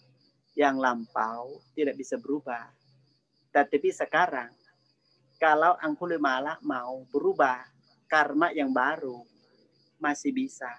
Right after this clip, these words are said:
Tetapi sebanyak-banyak mungkin. Gimana caranya?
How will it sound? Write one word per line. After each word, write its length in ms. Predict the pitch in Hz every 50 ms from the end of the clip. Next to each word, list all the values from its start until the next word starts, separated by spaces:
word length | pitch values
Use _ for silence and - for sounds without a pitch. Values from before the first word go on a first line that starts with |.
| _ _ _ _ _ _
Tetapi 720 | 156 160 165 - 170 139 131 147 - - 160 190 - 285
sebanyak-banyak 1040 | - - - 180 170 156 - 151 147 143 143 135 127 - 139 139 131 127 127 120 120 - 127
mungkin. 400 | 135 160 160 - - 135 131 123 - _ _ _ _ _ _ _ _ _ _ _ _ _ _ _ _ _ _
Gimana 320 | 147 156 180 180 175 165
caranya? 560 | 147 - 156 139 135 139 147 156 147 135 131